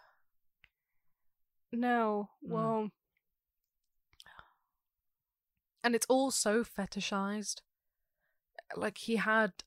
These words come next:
Speaker 2: nipples, he had genitals, he had, like, the, um, the skin shirt had, like, breasts. It was all so, because he couldn't, you know what I mean? It was, like,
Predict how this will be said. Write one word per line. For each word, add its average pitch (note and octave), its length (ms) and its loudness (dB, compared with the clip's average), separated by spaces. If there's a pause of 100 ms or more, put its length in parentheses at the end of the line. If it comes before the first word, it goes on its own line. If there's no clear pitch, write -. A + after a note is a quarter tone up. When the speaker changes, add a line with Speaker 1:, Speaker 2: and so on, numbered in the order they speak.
(100)
Speaker 2:
nipples, F#3+ 720 -4
he F#3+ 160 -12
had F3+ 480 -4 (640)
genitals, F3+ 640 -2
he F#3+ 120 -6
had, F#3 400 -2
like, F3+ 280 -2
the, F#3 180 -2
um, E3+ 360 -6 (420)
the E3+ 340 0 (320)
skin G3 380 -2
shirt G3 640 -2
had, F3+ 240 -6
like, F3 140 -6 (120)
breasts. F3+ 680 -2
It F3 120 -6
was F3+ 160 -8
all F#3 380 -4 (460)
so, F#3 680 -2 (460)
because G3 240 -4
he F3+ 120 -6
couldn't, F3 360 -6 (1300)
you F#3+ 160 -4
know F#3 80 -2
what F3+ 100 -4
I E3+ 40 -6
mean? E3+ 380 -6 (120)
It G3 80 -4
was, F#3 100 -6
like, F3+ 140 -6